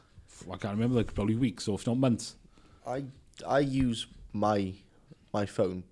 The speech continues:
Speaker 2: as a phone fairly often. I, I do like having a phone call. Um, I don't use it for what it can be used for. I honestly use it to text people, WhatsApp, because WhatsApp is just,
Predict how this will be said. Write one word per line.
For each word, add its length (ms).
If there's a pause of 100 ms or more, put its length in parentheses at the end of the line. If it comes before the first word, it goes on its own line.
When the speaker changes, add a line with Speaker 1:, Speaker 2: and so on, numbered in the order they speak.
Speaker 2:
as 220
a 80
phone 460
fairly 360
often. 480 (360)
I, 200 (200)
I 180
do 280
like 240
having 300
a 40
phone 360
call. 360 (800)
Um, 440 (360)
I 120
don't 340
use 220
it 140
for 100
what 200
it 120
can 260
be 80
used 240
for. 260
I 220 (560)
honestly 300
use 280
it 280 (480)
to 80
text 340
people, 420 (920)
WhatsApp, 440 (180)
because 380 (460)
WhatsApp 440
is 80
just, 180